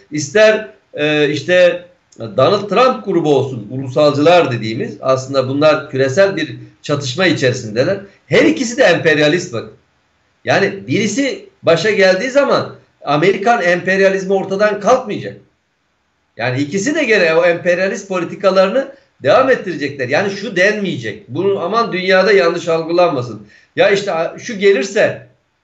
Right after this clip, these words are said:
ya biz ne yaptık bu dünyaya? Her tarafta kan, gözyaşı, işte işgal, yüz kırk iki ülkede bir sürü, e, üsler, efendim askeri güçler. Biz ne yaptık bu dünyaya? Bak, aman bunu düzelt. De-, öyle bir şey yok.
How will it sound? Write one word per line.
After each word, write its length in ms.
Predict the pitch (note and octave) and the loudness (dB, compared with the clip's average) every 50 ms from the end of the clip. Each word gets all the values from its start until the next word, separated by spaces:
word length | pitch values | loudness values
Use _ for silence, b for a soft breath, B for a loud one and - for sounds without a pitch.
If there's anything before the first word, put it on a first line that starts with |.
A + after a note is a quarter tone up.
| _ _ _ _ - | _ _ _ _ -4
ya 200 | D3 E3+ F3 F3 | 0 0 0 0
biz 140 | F3 D3+ C#3+ | -4 -6 -4
ne 80 | C#3+ | -2
yaptık 400 | F3+ B3 C#4+ C#4 - C#4 - - | 0 0 0 -2 -4 -10 -10 -10
bu 100 | B3 F#3+ | -10 -8
dünyaya? 580 | F3 F3 D#3 D3 C#3 C3 B2 B2 B2 B2 - - b b b b b b b | -8 -6 -4 -2 0 2 2 2 0 -2 -6 -12 b b b b b b b
Her 260 | - F3 B3+ B3 - | 0 0 0 0 0
tarafta 420 | B3 A#3+ A#3 G#3 - G#3 F#3+ F#3+ | -2 -2 -2 -2 -4 -6 -6 -6
kan, 300 | - F3+ G3+ A3 A3 G#3 | -4 -4 -4 -4 -4 -4
gözyaşı, 520 | F#3 G#3 A3+ G#3+ - G3+ G#3+ G3 - - A3 | -2 -2 0 0 0 -2 -2 -2 -2 -2 -4
işte 540 | G#3+ G3+ E3+ E3 - - - G#3+ G#3 F#3 F3+ | -4 -4 -6 -8 -10 -4 0 0 0 2 0
işgal, 420 | F#3 - - - G#3+ G#3+ F#3+ F3+ | -2 -8 -6 -2 0 0 0 0
yüz 160 | G3 F#3 - | -2 -4 -4
kırk 200 | - G#3+ G3 G3+ | -4 -4 -4 -4
iki 200 | G3+ F#3+ G3+ A3 | -6 -6 -4 -6
ülkede 600 | G#3+ F#3+ - - G#3+ G#3 A3 A3+ G#3+ G3+ - - - - | -6 -6 -2 -2 0 2 2 2 2 2 0 -4 -8 -6
bir 120 | D#3 G#3+ G#3 | -4 -4 -2
sürü, 540 | G#3+ - G#3 G#3 A3+ A3 G#3 - - B B B B B B | -2 -2 0 2 4 4 4 4 0 B B B B B B
e, 380 | - D3 D#3 D#3 D3+ D3 C#3+ C#3 - - - | -2 0 2 2 4 4 4 2 2 0 -4
üsler, 560 | F3+ E3 - - - A3 A#3 A3 G3+ F#3 - - - - - | -4 -4 -4 0 2 2 4 4 2 0 -2 -8 -14 -14 -6
efendim 460 | - D#3 F#3 E3+ E3+ G#3 G#3 G#3+ G3+ - | -2 0 2 2 2 2 0 0 -4 -2
askeri 560 | D3+ E3+ F#3+ F3+ - - - G#3 G#3+ A3+ G3+ | 0 0 0 0 0 -4 -10 -8 -8 -8 -8
güçler. 460 | E3+ G3 - - - A3+ B3 B3 A#3 F#3+ D#3 B B B B _ | -8 -8 -10 -8 -2 0 2 2 2 -2 -4 B B B B _
Biz 300 | A#2 G3+ A3 G3+ - - | -8 -6 -6 -6 -6 -2
ne 60 | C#3+ G3 | 0 0
yaptık 440 | C#4+ F4 E4+ - - C4 - - | 2 2 0 -2 -6 -10 -10 -10
bu 120 | B3+ G#3+ F#3 | -10 -8 -6
dünyaya? 540 | G#3+ G#3 G3+ G3 F#3+ F3+ E3 C3+ A#2+ A#2 A#2+ | -2 0 2 2 4 4 2 0 -2 -2 0
Bak, 300 | F#3 G3 G3 - - - _ _ C#3 B2+ A#2+ C#3 | 0 0 0 -2 -12 -20 _ _ -16 -10 -4 -2
aman 420 | D#3 F3+ G3+ B3+ D#4+ E4 C#4+ B3+ | 0 0 0 0 0 0 0 -2
bunu 200 | B3+ C4 C4+ F3 | -2 -2 -2 -4
düzelt. 420 | D3+ D3+ F#3+ G#3 A3 G#3+ - B2+ | 0 2 2 2 2 2 -4 -2
De-, 160 | C3+ E3 E3 G3 | -4 -2 0 0
öyle 160 | F3 A3+ A#3+ | 0 0 0
bir 60 | G#3 | -2
şey 140 | - A#3+ E3+ | 0 0 2
yok. 400 | D3+ G3 F#3 C#3 - - - | 2 2 2 0 -2 -12 -18